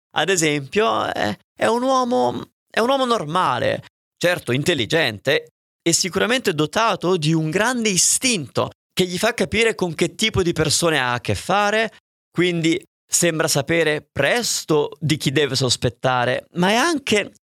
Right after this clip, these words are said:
un essere umano normale, con i suoi difetti, i suoi vizi, le sue manie, e frequentemente anche lui è confuso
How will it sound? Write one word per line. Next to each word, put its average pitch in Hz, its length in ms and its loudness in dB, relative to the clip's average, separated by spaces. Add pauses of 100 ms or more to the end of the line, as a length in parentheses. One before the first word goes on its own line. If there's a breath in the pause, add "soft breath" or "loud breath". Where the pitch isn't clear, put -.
(180)
un 190 140 2
essere 214 340 0
umano 190 540 0
normale, 214 680 0
con 165 160 0
i 160 60 2
suoi 151 160 2
difetti, 165 840 -2
i 113 60 2
suoi 120 240 0
vizi, 156 640 0
le 127 100 2
sue 185 200 0
manie, 170 600 0 (340)
e 240 160 0
frequentemente 165 1040 0
anche 170 400 0
lui 143 240 2
è 180 100 -2
confuso 175 720 0